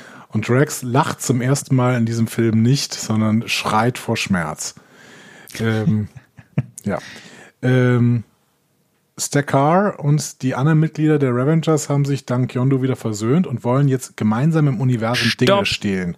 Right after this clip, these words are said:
Speaker 2: Stopp.
Speaker 1: Und ich glaube, das hat
Speaker 2: Stopp.
Speaker 1: noch eine Bedeutung.
Speaker 2: Stopp, stopp, stopp, stopp. Du hast nämlich was verpasst. Zwischen Credit Scene eins und Credit Scene zwei, was du gerade beschrieben hast,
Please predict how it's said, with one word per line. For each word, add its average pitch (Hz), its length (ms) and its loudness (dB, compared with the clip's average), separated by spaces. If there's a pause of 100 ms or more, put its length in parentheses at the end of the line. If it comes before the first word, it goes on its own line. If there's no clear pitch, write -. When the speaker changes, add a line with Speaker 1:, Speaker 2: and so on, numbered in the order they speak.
(140)
Speaker 2:
Stopp. - 680 -2
Speaker 1:
Und 113 180 0
ich - 100 -12
glaube, 143 300 2
das 139 200 0
hat 139 80 2
Speaker 2:
Stopp. 101 120 4
Speaker 1:
noch 123 100 2
eine 127 80 2
Bedeutung. 101 300 -2
Speaker 2:
Stopp, 92 300 0 (100)
stopp, - 600 -2 (240)
stopp, - 580 0 (180)
stopp. - 580 -2
Du 131 120 0
hast 170 160 2
nämlich 147 140 4
was 120 120 -2
verpasst. - 600 -6
Zwischen 202 560 0
Credit 180 400 0
Scene - 380 0
eins 127 320 0
und 120 100 -2
Credit 151 340 -2
Scene 123 240 -2
zwei, 123 460 0
was 120 140 -2
du - 80 -4
gerade 117 140 -2
beschrieben 147 440 0
hast, 127 220 -2